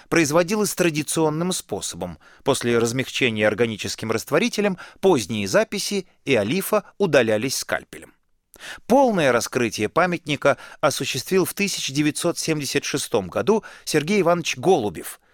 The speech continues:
ставший легендой реставрационной мастерской древнерусской живописи. В те годы он одним из первых в Русском музее начал производить цветную макро- и микросъемку на слайды, еще не имевшую широкого применения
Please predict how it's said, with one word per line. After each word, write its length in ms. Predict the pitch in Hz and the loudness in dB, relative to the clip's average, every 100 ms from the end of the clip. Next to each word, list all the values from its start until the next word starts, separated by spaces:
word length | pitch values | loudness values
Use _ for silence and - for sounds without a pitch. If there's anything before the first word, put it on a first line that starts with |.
| - | -6
ставший 440 | - 156 - 147 | 0 0 0 -2
легендой 720 | 139 135 95 113 170 180 190 - _ | 0 -2 -2 0 0 2 0 -2 _
реставрационной 800 | 139 - 120 120 - 120 143 127 | 0 0 0 -2 0 0 0 0
мастерской 640 | 120 - 104 95 - 185 | -2 -2 -4 -4 0 2
древнерусской 720 | 135 131 107 113 113 107 - 131 | 4 2 2 0 -2 -4 -4 -2
живописи. 580 | 113 69 - - - - _ _ - - | -4 -6 -10 -10 -10 -12 _ _ -20 -12
В 80 | - | -2
те 180 | 156 143 | 0 2
годы 400 | 180 254 151 123 | 2 2 2 0
он 220 | 165 165 | 0 2
одним 380 | 160 131 170 165 | 0 0 0 0
из 160 | 156 - | -2 -2
первых 480 | 160 113 101 - | 0 0 0 -4
в 60 | 113 | -2
Русском 340 | 123 - - | -2 -2 -4
музее 560 | 101 117 123 202 127 80 - - - | -2 -2 0 0 0 -4 -14 -20 -2
начал 260 | 214 214 190 | 0 0 0
производить 580 | 185 151 139 160 208 | 2 2 2 0 -2
цветную 540 | - 143 143 190 190 143 | -2 -2 -2 0 0 2
макро- 500 | 127 214 - 190 190 | 2 2 2 0 0
и 140 | 160 143 | 0 0
микросъемку 880 | 165 196 175 165 - 160 180 - 160 | 0 0 0 -2 0 0 0 -2 -2
на 120 | 165 | 0
слайды, 580 | - 175 110 82 87 - - - - | 0 0 0 -2 -10 -16 -20 -20 -4
еще 300 | 123 117 139 | -2 0 0
не 200 | 143 175 | 0 0
имевшую 480 | 190 165 - 104 92 | 2 0 0 -2 -2
широкого 400 | - 113 - 101 | 0 0 0 -4
применения 640 | - 104 101 170 143 127 | -2 -4 0 0 2 0